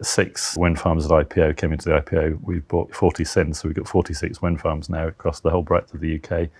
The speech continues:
on and offshore. We've bought something like one in nine projects that we've looked at, and we've bought from twenty different, uh, sellers, be it utilities, developers, funds, et cetera. The ability to be, uh, to be able to transact, um, nimbly, if you like, and decoupled from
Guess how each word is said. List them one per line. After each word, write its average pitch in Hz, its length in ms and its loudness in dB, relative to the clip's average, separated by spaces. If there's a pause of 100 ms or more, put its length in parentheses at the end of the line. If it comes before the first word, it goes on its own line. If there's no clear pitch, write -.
(180)
on 85 140 0
and 78 100 0
offshore. 82 540 0 (340)
We've 90 480 6 (100)
bought 90 440 4
something 90 340 0
like 85 120 0
one 87 180 4
in 82 160 2
nine 85 380 2
projects - 480 -4
that - 80 -6
we've 90 160 -4
looked 92 260 -2
at, 82 160 2
and 87 140 -2
we've 82 180 -2
bought 85 240 0
from - 140 -6
twenty 85 320 -2
different, 80 360 -4 (500)
uh, 82 180 2 (140)
sellers, 80 440 0
be 85 240 -2
it 73 80 -6
utilities, 82 540 -6
developers, 82 500 -4 (100)
funds, 85 320 2
et - 120 -8
cetera. 80 420 -2 (160)
The 87 140 2
ability 90 380 2
to - 120 -8
be, 80 260 0 (600)
uh, 87 240 -2
to - 160 -8
be 87 100 4
able 82 120 6
to - 40 -6
transact, 82 800 0 (180)
um, 82 400 -2
nimbly, 90 460 4
if - 120 -6
you 87 60 0
like, 80 300 0
and 87 320 -6
decoupled 82 500 -2
from 80 300 -4